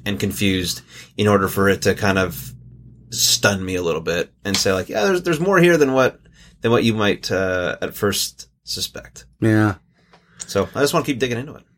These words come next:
Speaker 2: Yeah, I hear ya. Well, we have, I think we'd have a time for, uh, there's a prayer from the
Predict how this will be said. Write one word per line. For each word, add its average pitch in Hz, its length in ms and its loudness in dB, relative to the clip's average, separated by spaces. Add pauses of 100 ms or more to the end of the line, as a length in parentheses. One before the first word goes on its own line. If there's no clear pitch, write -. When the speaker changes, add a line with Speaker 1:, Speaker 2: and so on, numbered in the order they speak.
(120)
Speaker 2:
Yeah, 120 440 2 (280)
I 104 120 -10
hear 110 180 -4
ya. 104 220 -4 (880)
Well, 135 300 6
we 135 120 6
have, 165 220 4
I 135 100 0
think - 180 -2
we'd 131 120 -2
have 117 200 2
a 104 160 0 (580)
time 127 340 2
for, 110 400 2
uh, 101 360 -2 (460)
there's 123 180 2
a 117 60 2
prayer 123 600 2 (120)
from 101 640 0
the 98 520 0